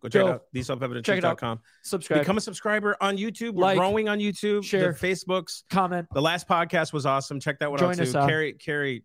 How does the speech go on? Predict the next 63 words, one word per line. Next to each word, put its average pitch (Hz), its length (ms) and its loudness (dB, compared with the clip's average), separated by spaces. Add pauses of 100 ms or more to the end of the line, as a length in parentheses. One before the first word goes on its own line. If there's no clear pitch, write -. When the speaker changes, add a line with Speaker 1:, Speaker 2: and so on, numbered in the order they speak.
Speaker 1:
killed 107 300 -6
it. 110 120 -6 (200)
Speaker 2:
We, 147 100 -4
Speaker 1:
Always 170 240 6
does. 104 260 -4
Speaker 2:
I 147 280 2 (120)
Speaker 1:
We 196 100 6
Speaker 2:
sent 147 60 -4
Speaker 1:
quit. 131 300 0
Speaker 2:
in, 120 80 -8
I 165 120 0
sent 180 260 -2
in 180 100 -2
my 165 100 0
resignation 139 640 -2
Speaker 1:
We 196 80 2
Speaker 2:
right 117 160 -2
Speaker 1:
quit. 180 120 6
Speaker 2:
after 123 100 0
that 110 200 -2
by 110 120 -4
text. 110 300 -2
Speaker 1:
Every 277 360 0
time 254 300 -2
she - 180 -6
Speaker 2:
Yeah. 151 100 2
Speaker 1:
comes 202 220 2
on. 190 300 0
Speaker 2:
It 147 100 0
just 147 240 -2
blows 135 320 -2
up. 135 240 -4 (120)
So 139 200 2
I 135 240 2 (100)
literally, 156 360 2
I 131 80 0
texted 143 340 -4
Massey. 127 300 -2
I'm 131 100 -2
like, 117 220 0 (480)
"Numbers 214 320 4
look 190 120 0
great. 196 300 4 (220)
Speaker 1:
This 180 120 4
Speaker 2:
I 180 40 4
Speaker 1:
should 185 100 4
Speaker 2:
am 175 60 2
Speaker 1:
be 220 100 2
a 208 40 4
Speaker 2:
formally 202 360 4
te-, 175 320 2 (100)
uh, 160 260 2
tendering 175 380 -2
my 160 120 0
resignation." 143 500 0
Speaker 1:
Lily 180 220 4
Kate, 170 240 -4
this 156 100 2
should 156 160 -6
be 151 80 0
its 135 140 -4
own 120 100 -4
clip. 113 260 -6